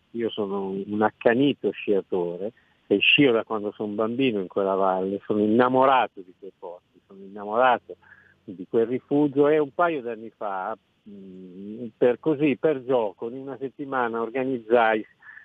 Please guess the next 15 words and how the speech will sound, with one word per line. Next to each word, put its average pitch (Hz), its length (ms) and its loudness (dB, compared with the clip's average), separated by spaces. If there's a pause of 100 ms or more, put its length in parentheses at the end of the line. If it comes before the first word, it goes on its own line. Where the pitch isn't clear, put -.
(120)
lì 131 200 -4
davanti 117 480 2
a 101 60 -4
quel 123 180 0
rifugio, 110 800 0 (520)
mm, 131 400 0
tre 156 200 4
incontri, 127 1000 0
eh, 131 380 0
eh, 117 600 0
c-, 117 220 -4
cronaca 139 480 2
in 117 100 -2
alta 113 320 0
quota 95 520 -2